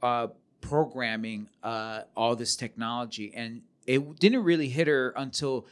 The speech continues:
she heard her daughter over and over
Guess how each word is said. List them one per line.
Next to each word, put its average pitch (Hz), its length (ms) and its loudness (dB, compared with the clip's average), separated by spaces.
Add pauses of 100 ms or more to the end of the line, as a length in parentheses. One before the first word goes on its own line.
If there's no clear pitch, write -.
(640)
she - 460 -2
heard 175 320 4
her 139 200 2
daughter 123 640 0 (1000)
over 156 440 6
and 147 160 0
over 120 640 -6